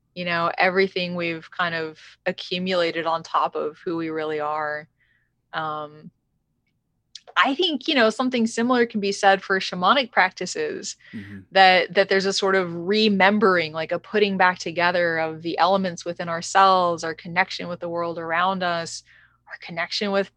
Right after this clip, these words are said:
Speaker 1: powerful beings that are not physical. Um, yeah, or, you know, you mentioned psychedelics. I think they offer, you know, one of these,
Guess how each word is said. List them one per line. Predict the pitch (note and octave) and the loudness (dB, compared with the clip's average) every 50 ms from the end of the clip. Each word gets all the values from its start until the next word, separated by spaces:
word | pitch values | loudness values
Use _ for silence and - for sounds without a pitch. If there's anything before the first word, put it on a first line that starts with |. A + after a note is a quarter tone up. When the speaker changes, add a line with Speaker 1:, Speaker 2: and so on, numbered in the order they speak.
| _ _ _ _ | _ _ _ _
Speaker 1:
powerful | - - - C#3+ F#3 G#3 G3+ - G#3 G#3 G3+ F#3+ F3+ - - | -6 0 2 2 4 2 2 2 2 2 2 0 -2 -8 -10
beings | - E3 F3+ G#3 A3 G#3 G3+ G3 F3+ | -8 -6 -4 -2 -2 -2 -2 -4 -4
that | F3 F3+ D#3 | -4 -2 -2
are | E3 F3+ G3 | -2 0 0
not | G3 G3 F#3+ - - | 0 0 0 0 -2
physical. | - - F#3 G3 G#3+ A3 - F3 D#3+ D#3+ E3 E3 D#3+ E3 _ _ _ - _ _ _ _ _ - | -6 -6 -6 -6 -6 -8 -6 -4 -4 -4 -4 -6 -8 -10 _ _ _ -20 _ _ _ _ _ -10
Um, | - E3 E3+ E3+ E3 D#3+ D#3+ D#3+ D#3+ D#3 D#3 D#3 D#3 D#3 F3 - _ _ _ _ _ _ _ _ _ _ - | -8 -6 -4 -4 -4 -4 -6 -6 -8 -10 -14 -18 -20 -20 -20 -20 _ _ _ _ _ _ _ _ _ _ 2
yeah, | F#3 F#3+ F#3 F3 E3 | 4 6 6 6 6
or, | D#3+ | 4
you | D#3+ F#3+ | 2 0
know, | F#3 E3 | -2 -2
you | E3 E3+ F3 F3+ | -2 -4 -4 -4
mentioned | F3+ F3 - F3 F3 - | -6 -6 -8 -8 -6 -2
psychedelics. | - F#3 F3 F3 F#3 E3+ - F3 G3+ G#3+ F#3+ D#3+ D#3 - - | 0 0 0 0 -2 -2 2 4 4 6 4 2 0 -4 -6
I | D#3+ D#3+ | -8 -6
think | - F3 E3+ E3 - | -8 -10 -10 -8 -6
they | F3 F3 - | -6 -2 0
offer, | - E3 E3+ F3 - F3+ F3 E3+ E3+ E3 E3 - - | 2 2 2 0 -2 -4 -4 -2 -2 -4 -6 -6 -8
you | - F3+ E3+ | -10 -8 -8
know, | E3 D#3+ D#3+ | -6 -6 -6
one | E3 E3+ F3 F3 | -6 -6 -6 -6
of | F3 D#3+ | -6 -6
these, | D#3 E3 D#3+ D#3+ E3 D#3+ D#3+ - - - - | -6 -6 -4 -4 -6 -6 -8 -8 -10 -10 -12